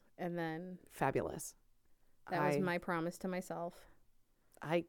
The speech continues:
Speaker 2: can't
Speaker 1: To
Speaker 2: and I
Speaker 1: stay
Speaker 2: won't stop you.
Speaker 1: sober until you got here,
Speaker 2: Oh.
Speaker 1: 'cause it's been
Speaker 2: That's good.
Speaker 1: a week.
Speaker 2: That's good. I actually would have normally had a, a beer coming home too, but I
Speaker 1: Yeah.
Speaker 2: didn't.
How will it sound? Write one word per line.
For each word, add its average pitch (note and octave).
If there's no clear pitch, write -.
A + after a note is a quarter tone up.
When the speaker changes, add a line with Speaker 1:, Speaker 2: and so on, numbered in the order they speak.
Speaker 2:
can't F3
Speaker 1:
To F#3
Speaker 2:
and D3
I D3
Speaker 1:
stay E3
Speaker 2:
won't C#3
stop -
you. D#3
Speaker 1:
sober D3+
until E3
you E3+
got D#3
here, E3+
Speaker 2:
Oh. A3
Speaker 1:
'cause F#3+
it's E3+
been D#3+
Speaker 2:
That's -
good. B2
Speaker 1:
a G#3+
week. G#3
Speaker 2:
That's B3
good. F#3
I E3
actually G#3+
would F#3
have F#3
normally E3
had D3+
a, D3
a D#3
beer D#3
coming D3
home D3
too, G3
but C#3+
I D3
Speaker 1:
Yeah. F#3
Speaker 2:
didn't. F3+